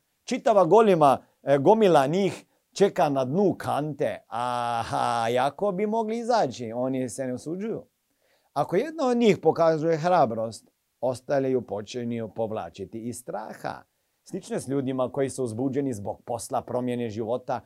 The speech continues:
a pritom ih dobronamjerni, dobronamjerni, a uplašeni siromašni prijatelji i obitelj uvjeravaju da je previše opasno. „Nemoj tako, prevara, piramida, to je bez veze. E,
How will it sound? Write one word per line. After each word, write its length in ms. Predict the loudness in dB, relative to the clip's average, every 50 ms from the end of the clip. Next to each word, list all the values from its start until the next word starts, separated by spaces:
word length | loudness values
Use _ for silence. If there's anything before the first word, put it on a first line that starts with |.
| _ _ _ _
a 120 | -10 -10
pritom 440 | -8 -6 -6 -6 -6 -4 -4 -4 -4
ih 120 | -4 -4 -2
dobronamjerni, 1000 | 0 0 0 0 -2 -4 -4 -6 -8 -8 -8 -6 -4 -2 -2 -2 -2 -4 -6
dobronamjerni, 880 | -2 0 0 0 2 0 0 -2 -2 -2 -2 0 0 0 0 0 0 0
a 100 | 2 2
uplašeni 540 | 2 2 2 0 0 0 0 -2 -4 -4 -4
siromašni 600 | -4 -4 -4 -4 -2 -4 -6 -8 -8 -10 -12 -10
prijatelji 500 | -8 -8 -8 -8 -10 -12 -16 -16 -16 -16
i 100 | -16 -14
obitelj 580 | -14 -14 -12 -10 -10 -10 -10 -8 -8 -8 -8 -10 _ _ _ _
uvjeravaju 720 | -8 -6 -4 -4 -4 -4 -6 -6 -8 -8 -8 -10 -12 -14 -20 -20 _ _ _ _ _ _ _ _ _ -12
da 160 | -10 -8 -8
je 120 | -8 -8
previše 420 | -6 -6 -6 -6 -6 -10 -10 -10 -10
opasno. 580 | -12 -12 -12 -14 -14 -14 -16 -20 -20 _ -18 -16
„Nemoj 460 | -14 -12 -12 -12 -12 -12 -12 -12 -14 _
tako, 380 | -14 -14 -14 -14 _ -16 -14 -14
prevara, 600 | -14 -12 -12 -10 -10 -10 -10 -10 -12 -12 -14 -16 -14
piramida, 640 | -16 -14 -12 -12 -12 -12 -12 -14 -16 -14 -10 -10 -10
to 160 | -10 -10 -10 -10
je 80 | -8
bez 280 | -6 -6 -6 -6 -6 -8
veze. 360 | -10 -10 -10 -12 -10 -6 -6
E, 180 | -6 -6 -6